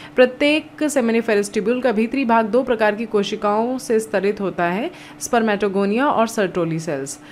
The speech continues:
नर जन्म कोशिकाएं अर्धसूत्री विभाजन के फलस्वरूप शुक्राणुओं का निर्माण करती हैं, जबकि सर्टोली सेल्स जन्म कोशिकाओं को पोषण यानी नरिशमेंट प्रो-, प्रोवाइड करती हैं।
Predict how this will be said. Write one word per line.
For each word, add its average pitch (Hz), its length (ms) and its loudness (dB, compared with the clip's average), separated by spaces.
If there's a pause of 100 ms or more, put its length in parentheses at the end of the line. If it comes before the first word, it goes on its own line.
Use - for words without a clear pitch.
(280)
नर 320 240 6
जन्म 285 340 6
कोशिकाएं 240 540 2
अर्धसूत्री 240 580 -2
विभाजन 202 540 2
के 254 100 0
फलस्वरूप 247 480 0
शुक्राणुओं 202 540 0
का 233 120 -2
निर्माण 180 400 2
करती 175 320 -2
हैं, 226 100 0
जबकि 214 260 -2
सर्टोली 233 560 4
सेल्स 240 520 2
जन्म 220 200 2
कोशिकाओं 208 520 -2
को 254 140 -2
पोषण 262 520 0
यानी 214 240 -2
नरिशमेंट 240 520 -2
प्रो-, - 420 -4
प्रोवाइड 185 340 0
करती 151 340 -4
हैं। 151 220 -8